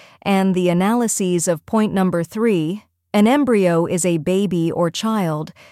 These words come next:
the most rational and sound conclusion would likely be that an embryo is not commonly considered equivalent to a baby or child. That certainly sounds like the prevailing view.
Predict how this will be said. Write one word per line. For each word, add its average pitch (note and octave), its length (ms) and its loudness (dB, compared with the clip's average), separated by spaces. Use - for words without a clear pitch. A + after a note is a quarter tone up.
the A3 80 4
most B3 320 2
rational B3+ 720 -2
and F#3 220 0
sound B3 460 0
conclusion G3+ 760 -2
would G#3 220 2
likely A#3+ 400 0
be F3+ 260 0
that F3+ 160 0
an F#3 220 0
embryo F#3+ 640 2
is G3 200 0
not B3+ 300 0
commonly A3+ 480 0
considered F#3 460 -2
equivalent F3+ 580 0
to F#3+ 180 2
a F3 60 2
baby F3 400 0
or D#3+ 100 -2
child. G3+ 520 -4
That A3+ 260 0
certainly G3 440 2
sounds F3+ 360 0
like F3 200 -2
the F3 100 -4
prevailing F#3+ 640 0
view. E3 400 -2